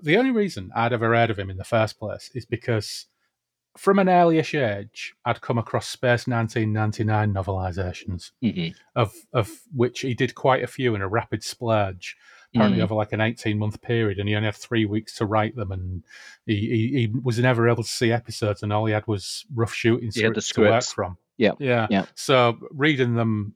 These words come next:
Speaker 1: as a Space nineteen ninety-nine fan, they're actually quite interesting because there are no-, notable differences. But I'd never, o-, other than that, I'd never come across him.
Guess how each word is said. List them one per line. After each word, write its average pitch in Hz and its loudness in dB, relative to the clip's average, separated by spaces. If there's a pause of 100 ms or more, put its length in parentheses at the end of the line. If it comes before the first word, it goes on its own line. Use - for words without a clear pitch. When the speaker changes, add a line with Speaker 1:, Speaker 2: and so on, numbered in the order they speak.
(160)
Speaker 1:
as 120 -2
a 110 2
Space - 0
nineteen 110 0
ninety-nine 104 -2
fan, 131 0
they're 110 0
actually 117 -10
quite 117 0
interesting 110 -2
because 107 -4 (380)
there 113 0
are 113 4
no-, 113 0 (180)
notable 143 0
differences. 113 -4 (640)
But 165 4
I'd 196 2
never, 131 -2
o-, 160 -6
other 214 -4
than 120 -2
that, 127 0 (760)
I'd 135 0
never 180 2
come 185 0
across 139 0
him. 101 -6